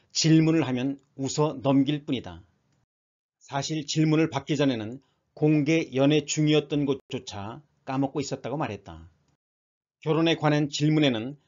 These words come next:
결혼하기에는 아직이라며 웃었다. 그러면서 부모님 사는 모습이 좋아 보이고 닮고 싶어서 어렸을 때부터 결혼은 꿈이었다며, 열여덟이 났을 때도 "난 언젠가 결혼할 것이라고" 했다.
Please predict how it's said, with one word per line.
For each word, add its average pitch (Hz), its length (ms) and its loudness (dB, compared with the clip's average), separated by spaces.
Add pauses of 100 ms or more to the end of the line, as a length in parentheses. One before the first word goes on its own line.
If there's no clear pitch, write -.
(280)
결혼하기에는 147 760 0
아직이라며 127 1000 -8
웃었다. 101 500 -12 (840)
그러면서 151 460 -2
부모님 156 380 2
사는 151 360 0
모습이 131 480 -2
좋아 143 260 2
보이고 127 420 -2 (240)
닮고 151 420 -4
싶어서 127 640 -6
어렸을 143 360 -2
때부터 101 540 -10
결혼은 135 400 -4
꿈이었다며, 107 680 -8 (920)
열여덟이 156 400 -2
났을 151 340 0
때도 117 280 -2
"난 147 360 -2
언젠가 139 640 -2 (340)
결혼할 139 400 -6
것이라고" 127 340 -10
했다. 92 400 -14